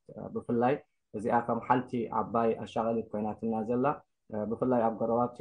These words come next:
ሃገራት፣ እ፣ ሱዳን ይኹን ኢትዮጵያ ካልእ፣ እ፣ ብፍላይ ከዓ ኣብ ሱዳን፣ እ፣ ዝካየድ ዘሎ ድዩ ዘጋጥም ዘሎ ኣብ ልዕሊ መንእሰያት ኤርትራውያን፣ እ፣ ሓደ፣ እ፣ ብሓያል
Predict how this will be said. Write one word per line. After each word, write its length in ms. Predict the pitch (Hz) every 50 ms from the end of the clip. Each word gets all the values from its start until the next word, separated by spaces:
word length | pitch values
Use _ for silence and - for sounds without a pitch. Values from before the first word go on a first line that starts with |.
| 131 113
ሃገራት፣ 500 | 113 110 101 113 113 113 110 110 - - -
እ፣ 100 | 104 104 98 98 98 95 98 95 87 - - - - _ - 117 110
ሱዳን 340 | - - 117 107 123 123 120
ይኹን 300 | 110 110 - 120 117 113 113
ኢትዮጵያ 400 | 98 - - 110 104 - 117 117 113
ካልእ፣ 340 | - - 107 107 120 139 160 - - _ _ _ _ _ -
እ፣ 60 | 107 107 107 104 107 104 101 - - - - - -
ብፍላይ 460 | - - - - 220 220 202 165 135
ከዓ 200 | - - 123 - 117 110 -
ኣብ 140 | 110 107 -
ሱዳን፣ 320 | - - 113 120 123 113 110 104
እ፣ 140 | 107 104 101 101 101 98 98 104 107 107 - - 113
ዝካየድ 460 | 107 107 - - 113 113 117 113 95
ዘሎ 220 | - 117 113 110 110 110
ድዩ 180 | 107 101 113 113
ዘጋጥም 440 | 107 113 110 107 113 110 - - 104 101
ዘሎ 180 | 110 107 107 110 104
ኣብ 160 | - 107 98
ልዕሊ 200 | 104 104 107 107 110 110
መንእሰያት 460 | 107 104 104 - - - 110 110 - -
ኤርትራውያን፣ 540 | - - 107 - - 104 107 110 120 139 - - _ _ _ _ _ _ _ -
እ፣ 100 | 113 110 107 104 101 101 101 101 101 -
ሓደ፣ 240 | - - 110 113 120 123 120 120 113 -
እ፣ 120 | 123 110 107 107 107 101 98 101 - - - - _ _ - - 104 - - - -
ብሓያል 520 | - - - - 113 123 123 123 123 117